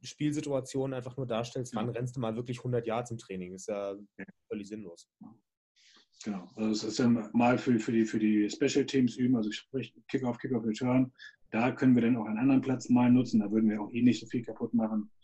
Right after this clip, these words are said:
Speaker 2: Das ist ja immer die große Geschichte, gerade in, in Deutschland mit den fußballgeprägten Vereinen. Die Fußballer schimpfen, die Footballer machen den Platz kaputt. Wir schimpfen, dass die Fußballer das sauber waren.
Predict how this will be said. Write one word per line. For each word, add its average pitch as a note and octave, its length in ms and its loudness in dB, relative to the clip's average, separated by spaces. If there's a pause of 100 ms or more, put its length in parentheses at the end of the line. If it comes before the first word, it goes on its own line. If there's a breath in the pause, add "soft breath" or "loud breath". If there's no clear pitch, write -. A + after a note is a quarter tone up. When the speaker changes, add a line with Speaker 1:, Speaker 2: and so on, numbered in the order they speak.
(340 soft breath)
Speaker 2:
Das A2 120 0
ist C3 120 2
ja B2+ 120 4
immer B2 260 4
die A#2 120 2
große C3+ 260 4
Geschichte, A#2+ 360 0
gerade A#2+ 300 0
in, A2+ 140 0
in B2 120 0
Deutschland B2 540 4
mit A2+ 140 4
den A2 120 6
fußballgeprägten B2 760 -8
Vereinen. - 400 0
Die - 80 0
Fußballer - 400 -8
schimpfen, A#2 300 -2
die G#2+ 40 0
Footballer C3+ 380 0
machen A#2+ 160 -2
den A#2 120 0
Platz - 220 -10
kaputt. B2 340 -8
Wir D3 220 10
schimpfen, B2 460 2
dass G#2+ 140 -8
die A2 100 -10
Fußballer B2+ 440 -8
das A#2+ 100 -8
sauber A#2 320 -12
waren. A2+ 280 -2